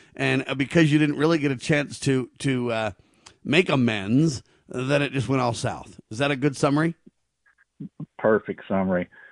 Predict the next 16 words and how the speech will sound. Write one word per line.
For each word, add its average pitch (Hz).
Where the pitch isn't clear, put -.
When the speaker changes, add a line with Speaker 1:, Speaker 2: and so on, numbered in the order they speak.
Speaker 2:
And, 110
and 113
I, -
I 143
was 143
happy 113
with 110
the 101
verdict. 104
You 117
know, 123
they 131
had, 139
had 139
me, 127
uh, 107